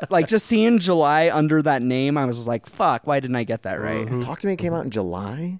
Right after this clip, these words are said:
Speaker 2: I know, I know.
Speaker 1: Fuck. Yeah, so I got, I got Love Again, the one, definitely the one that I did not see.
Speaker 2: It's had
Speaker 1: Um,
Speaker 2: three horror movies, I just realized. Three horror, a rom-com, and an action. Interesting.
Speaker 1: Yeah, good combination.
Speaker 3: I
Speaker 2: All
Speaker 3: like,
Speaker 2: right.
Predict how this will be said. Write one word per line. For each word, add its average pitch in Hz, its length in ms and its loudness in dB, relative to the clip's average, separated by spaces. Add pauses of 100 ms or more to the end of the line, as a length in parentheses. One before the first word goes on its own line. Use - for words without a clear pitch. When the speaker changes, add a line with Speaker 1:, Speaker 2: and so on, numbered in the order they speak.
Speaker 2:
I 104 180 -2
know, 117 540 0 (280)
I 110 220 -2
know. 107 380 -2
Speaker 1:
Fuck. 101 340 -6 (580)
Yeah, 127 160 0
so 143 140 -2
I 160 80 2
got, 196 420 0
I 165 100 0
got 170 220 0
Love 135 200 0
Again, 120 260 0
the 131 80 0
one, 117 240 -4 (380)
definitely 123 500 -2
the 110 80 -2
one 104 200 -4
that 95 100 -4
I 95 80 -4
did 90 160 -12
not 82 180 -10
see. 92 320 -8 (220)
Speaker 2:
It's 147 140 -8
had 185 100 -2
Speaker 1:
Um, 196 120 -6
Speaker 2:
three 185 360 -6
horror 135 320 0
movies, 85 400 -8
I 90 40 -4
just 87 200 -6
realized. 85 320 -4
Three 143 120 -8
horror, 135 360 -2
a 101 80 -2
rom-com, 120 600 -2
and 117 100 -4
an 95 100 -6
action. - 580 -12
Interesting. - 440 -16 (260)
Speaker 1:
Yeah, 131 140 -6 (580)
good 127 160 -6
combination. - 340 -10
Speaker 3:
I 135 140 0
Speaker 2:
All 120 160 2
Speaker 3:
like, 127 80 4
Speaker 2:
right. 127 260 0